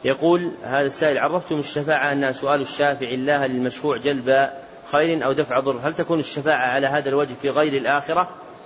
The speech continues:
أليس أن نقول: 'هو سؤال الشافع الله للمشفوع أن يدخله الجنة أو يخرجه من النار أو يخفف عنه'؟" الشفاعة لا تختص بالآخرة، فإن شفاعة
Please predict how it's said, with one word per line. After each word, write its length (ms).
أليس 340
أن 140
نقول: 480
'هو 180
سؤال 320
الشافع 380
الله 220
للمشفوع 500
أن 40
يدخله 340
الجنة 400
أو 60
يخرجه 380
من 100
النار 320
أو 120
يخفف 720
عنه'؟" 520
الشفاعة 540
لا 160
تختص 520
بالآخرة، 760
فإن 320
شفاعة 420